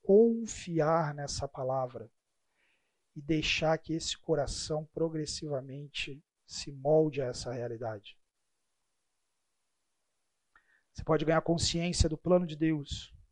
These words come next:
orar apropria-, apropriadamente no sofrimento e proximidade com a morte, com muita consciência ou pouca consciência, isso vai passar, cada um de nós vai passar por isso.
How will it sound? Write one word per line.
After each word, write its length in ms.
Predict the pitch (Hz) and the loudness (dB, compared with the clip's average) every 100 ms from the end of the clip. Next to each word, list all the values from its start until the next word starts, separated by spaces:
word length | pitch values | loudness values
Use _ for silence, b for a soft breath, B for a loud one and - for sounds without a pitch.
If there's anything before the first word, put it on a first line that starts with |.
| _ _ _ _ _ _ b b b b b | _ _ _ _ _ _ b b b b b
orar 280 | 160 160 175 | 6 8 10
apropria-, 500 | 175 - 175 175 175 | 8 6 4 6 4
apropriadamente 880 | - 165 175 170 165 165 175 180 - | 2 0 2 4 4 4 0 -4 -6
no 60 | 160 | -8
sofrimento 680 | - 170 - 160 170 180 - | -6 -4 -4 -4 -2 -4 -4
e 20 | |
proximidade 640 | 170 - 175 160 160 165 | -6 -6 -6 2 2 2
com 100 | - | -2
a 60 | 160 | -2
morte, 640 | 156 165 - - - - _ _ _ _ _ _ _ _ _ _ _ _ _ _ _ _ _ _ _ _ _ _ _ _ _ _ _ _ _ _ - | 0 0 -2 -10 -18 -18 _ _ _ _ _ _ _ _ _ _ _ _ _ _ _ _ _ _ _ _ _ _ _ _ _ _ _ _ _ _ -8
com 120 | 185 | -4
muita 460 | 170 190 233 226 196 | 0 4 4 6 4
consciência 800 | 202 190 - 185 208 233 - 160 | 4 2 0 0 0 0 -2 -2
ou 120 | 147 | 0
pouca 420 | - 214 226 185 | 8 8 8 -2
consciência, 880 | - 202 - 175 196 226 - 131 - _ _ _ _ _ _ _ | -2 -2 -2 0 0 0 -4 -6 -10 _ _ _ _ _ _ _
isso 160 | - 220 | -12 -6
vai 160 | 214 | -4
passar, 320 | 240 262 - - | -4 -2 -2 -2
cada 200 | 220 240 | -2 0
um 80 | 247 | -2
de 100 | 240 | 0
nós 200 | 233 233 | 0 -2
vai 80 | |
passar 260 | 247 247 233 | -2 -2 -2
por 180 | - 233 | 0 -2
isso. 380 | 240 - - | -2 -6 -14